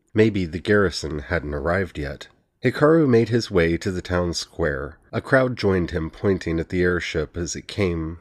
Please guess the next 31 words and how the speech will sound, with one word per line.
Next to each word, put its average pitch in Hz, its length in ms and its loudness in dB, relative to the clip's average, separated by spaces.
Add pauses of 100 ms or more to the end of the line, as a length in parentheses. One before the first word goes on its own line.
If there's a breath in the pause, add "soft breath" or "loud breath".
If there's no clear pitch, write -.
(140)
to 90 160 -6
a 78 40 -6
stop - 460 -6
overhead. 76 640 -8 (280)
Four 127 320 4
block 98 520 -2
anchors 82 480 -4
descended, 78 760 -6
two 95 280 -2
from 85 240 -6
either 80 300 -4
side 76 480 -2
of 73 120 -10
the 73 60 -8
bow 80 440 0
and 78 260 -8
two 82 380 -6
from 76 340 -6
the 78 160 -4
aft. 76 400 -6 (380)
Three 131 280 4
egg-shaped 95 680 -2
balloons 80 500 -2
inflated 90 500 -2
off 85 200 -4
the 82 100 -10
side 90 400 0
of 78 100 -8
the - 80 -10
cruiser 78 560 -4
atop - 580 -6